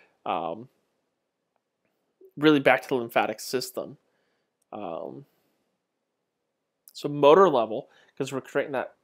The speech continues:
pumping action, right, can help in returning that edema back. In acute trauma, just sprained your ankle, let's say,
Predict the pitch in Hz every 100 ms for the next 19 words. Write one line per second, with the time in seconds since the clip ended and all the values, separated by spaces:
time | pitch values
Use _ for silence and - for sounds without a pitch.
0 | _ - 160 156 131 120 127 - 135 135
1 | _ - 117 135 - - _ _ - 143
2 | 131 131 143 _ - - - 139 - -
3 | _ _ _ _ _ 143 131 123 143 131
4 | 120 123 127 117 117 104 107 - - _
5 | _ _ _ _ _ _ _ - 151 151
6 | 175 175 - - 185 220 277 160 139 185
7 | _ _ _ 160 - 175 156 135 123 117
8 | 110 - 107